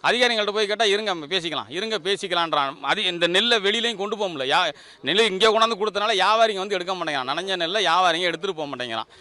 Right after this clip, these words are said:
சில இடத்துல வந்து, க-, சிண்டிகேட் மாதிரி அதிகாரிங்க எல்லாரையும் அது அரசியல்வாதியும் பேசி வச்சுக்கிட்டு, முதல்ல தி மு க காரன் நெல்லை மட்டும் எடுத்துட்டு போயிடுறான்.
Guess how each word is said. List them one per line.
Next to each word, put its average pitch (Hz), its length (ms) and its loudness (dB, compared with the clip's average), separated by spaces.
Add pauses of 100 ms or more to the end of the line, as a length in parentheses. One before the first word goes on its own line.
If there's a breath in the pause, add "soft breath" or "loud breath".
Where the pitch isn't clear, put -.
(140)
சில 233 300 4
இடத்துல 240 320 4
வந்து, 240 460 4 (280 loud breath)
க-, 175 640 4 (180)
சிண்டிகேட் 233 400 2
மாதிரி 208 240 4
அதிகாரிங்க 202 760 2
எல்லாரையும் 196 720 2 (160 loud breath)
அது 180 200 4
அரசியல்வாதியும் 196 580 2
பேசி 196 260 0
வச்சுக்கிட்டு, 196 440 -4
முதல்ல 202 140 0
தி 196 120 -6
மு 220 100 -8
க 196 100 0
காரன் 180 160 0
நெல்லை 170 180 -2
மட்டும் 175 200 -4
எடுத்துட்டு 151 280 -6
போயிடுறான். 120 340 -6